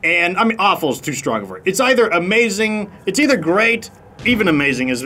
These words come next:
kind, well, and, and I'll say it's amazing. If you do not have amenities, this base is really, really good.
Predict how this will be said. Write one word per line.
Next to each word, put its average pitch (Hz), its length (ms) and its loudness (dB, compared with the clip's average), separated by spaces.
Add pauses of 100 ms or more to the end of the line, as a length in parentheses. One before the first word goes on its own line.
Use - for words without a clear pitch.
kind, 185 240 -2
well, 262 220 0
and, 277 180 -2
and 349 260 0
I'll 392 200 0
say - 140 0
it's - 120 -2
amazing. 98 400 -4
If 202 180 0
you 285 140 6
do 247 140 2
not 226 200 2
have 214 140 0
amenities, 123 560 0
this 165 220 -2
base 156 400 0
is 147 460 0
really, 156 600 0
really 123 320 0
good. 101 220 -4